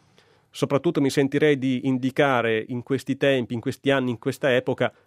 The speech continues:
l'individualismo religioso, che è un po' uno dei tratti della religiosità contemporanea. E, ehm, alcune riflessioni appunto del mio libro riguardano quel credere senza appartenere che viene spesso evocato, no, dai sociologi della religione,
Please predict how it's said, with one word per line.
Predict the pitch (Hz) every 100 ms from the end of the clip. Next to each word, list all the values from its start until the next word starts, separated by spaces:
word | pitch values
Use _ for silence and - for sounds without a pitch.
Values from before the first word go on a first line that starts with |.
| _
l'individualismo | 143 180 147 131 123 123 143 147 117
religioso, | 113 123 135 139 117
che | 120
è |
un | 120
po' | 117 143
uno | 135
dei | 131 139
tratti | 123 117 120 127
della | 117 113
religiosità | 117 120 117 120 131 123
contemporanea. | - 110 107 107 123 127 131 110 113 104 _ _ _ _ -
E, | 143 139
ehm, | 131 123 120 117 113 113 110 107 107 107 104 101 101 - - _ _ _ _ _ _ _ _ -
alcune | - 127 156
riflessioni | 139 127 135 - 139
appunto | 127 147 135
del | 131
mio | 147
libro | 139 123
riguardano | 120 120 131 131 120 110 _ _
quel | - 139 131
credere | 156 160 139 127
senza | - 147 143 123
appartenere | - 135 127 151 139 123 123 131
che | 127
viene | 120 123
spesso | - 160 147 127
evocato, | 117 113 135 120 120
no, | 123
dai | 123 110
sociologi | - 123 135 139 127 120
della | 117 117
religione, | 113 113 147 139